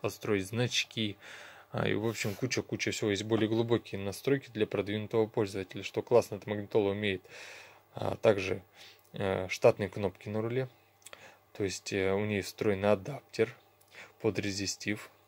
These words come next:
Можно спокойно настроить штатные кнопки и дон-, придать им назначение через настройки. Это тоже очень удобно, не нужно докупать никаких дополнительных адаптеров. Давайте зайдем в режим видео. Магнитола понимает огромное количество видео, можно воспроизводить с флешки, а также можно подключить переносной жесткий диск.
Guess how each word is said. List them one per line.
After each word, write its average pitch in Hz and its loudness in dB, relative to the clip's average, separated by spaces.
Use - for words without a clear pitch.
Можно 110 4
спокойно 98 0
настроить 98 0
штатные - 0
кнопки - -4
и 101 -4
дон-, 104 -2
придать 110 0
им 98 -8
назначение 101 -2
через 113 -6
настройки. 117 -6
Это - -10
тоже 98 0
очень 98 -6
удобно, 110 2
не 107 -6
нужно 98 -4
докупать - -4
никаких 101 -4
дополнительных 101 -6
адаптеров. 98 -4
Давайте 110 6
зайдем 104 2
в - -2
режим 104 0
видео. 98 -2
Магнитола 107 4
понимает 107 2
огромное 104 2
количество - -2
видео, 101 -4
можно 104 0
воспроизводить 101 -4
с - -8
флешки, 113 4
а 101 6
также 107 8
можно 104 0
подключить - -2
переносной 139 8
жесткий 117 4
диск. 101 -4